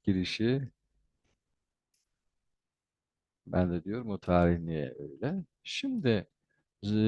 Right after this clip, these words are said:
burada yapacağımız işlem nedir? E, zarar, e, gören malın, e, efendim şeye, zarar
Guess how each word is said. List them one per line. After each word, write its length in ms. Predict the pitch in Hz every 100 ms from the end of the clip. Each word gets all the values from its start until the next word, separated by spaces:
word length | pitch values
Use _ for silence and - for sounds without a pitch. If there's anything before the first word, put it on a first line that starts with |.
| 107 104 104
burada 280 | 135 139
yapacağımız 680 | 151 147 - 147 143 143 139
işlem 420 | 135 - 147 147
nedir? 560 | 147 131 117 139 160 - 104
E, 60 | 101 98 92 90 87 85 82 80 _ _ _ _ _ _ _ _
zarar, 580 | - 113 139 156 160 139 120 _ _
e, 60 | - - - 104 104 101 98 95
gören 340 | 107 117 139 139
malın, 680 | 131 104 110 127 143 151 -
e, 1040 | 104 98 92 90 87 85 85 - _ -
efendim 360 | 107 90 90 95
şeye, 460 | - 92 90 110 165 - _ _ _ _ _ _ _ _ _ _ _ _ _ _ _ _ _ _ _ _ _ _ _ _ _ _ _ _ _ _ _ _ _ _ _ _ _ _ _ _ _ _ _ _ _ _ _ _ _
zarar 720 | 90 85 107 117 131 131 -